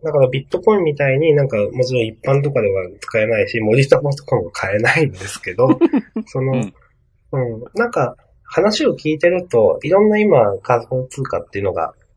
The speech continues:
Speaker 1: ある中で、
Speaker 2: うん。
Speaker 1: なんかビットコインなんかはまあ、ビッグカメラとかでなんか確か使えるとかだったかな。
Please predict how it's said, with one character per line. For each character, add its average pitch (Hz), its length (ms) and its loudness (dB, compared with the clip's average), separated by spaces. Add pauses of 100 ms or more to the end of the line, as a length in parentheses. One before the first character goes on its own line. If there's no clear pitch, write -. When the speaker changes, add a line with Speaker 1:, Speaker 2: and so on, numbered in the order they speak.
(160)
Speaker 1:
あ - 100 2
る 107 100 4
中 104 300 -2
で、 95 320 -4 (240)
Speaker 2:
う 95 160 -14
ん。 92 280 -12 (300)
Speaker 1:
な 160 100 -8
ん 147 40 -14
か 107 220 -8 (460)
ビ 170 180 -4
ッ - 60 -20
ト 262 120 -2
コ 330 140 -6
イ 294 60 -2
ン - 20 2
な 185 140 8
ん 147 40 4
か 139 100 0
は 131 100 2
ま 220 80 0
あ、 214 80 -8 (840)
ビ 151 120 -12
ッ - 40 -18
グ - 80 -20
カ 320 180 2
メ 285 80 6
ラ 170 60 8
と 139 80 2
か 117 80 6
で 107 60 4
な 113 100 6
ん - 20 -2
か 107 100 0
確 - 180 -4
か 104 80 -2
使 - 220 -8
え 143 40 0
る 156 120 -2
と 139 100 -6
か 95 100 -2
だ 87 60 -4
っ 85 80 -12
た - 100 -8
か 87 100 -4
な。 92 200 -4